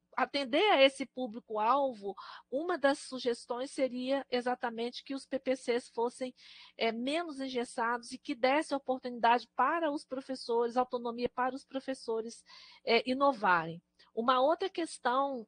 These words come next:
é a, a, a desmistificação ou mesmo a desconstrução do paradigma mercado de trabalho.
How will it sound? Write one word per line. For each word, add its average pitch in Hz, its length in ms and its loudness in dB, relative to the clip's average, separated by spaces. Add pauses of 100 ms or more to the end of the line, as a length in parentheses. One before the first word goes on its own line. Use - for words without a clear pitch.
é 247 280 2 (340)
a, 247 640 4
a, - 160 -2
a - 20 4
desmistificação 262 1500 -2
ou 233 120 4
mesmo 247 320 2
a 247 40 -2
desconstrução 262 1000 -4
do 247 80 -14
paradigma 233 960 -2 (300)
mercado 294 600 4
de 320 140 -10
trabalho. 185 560 -4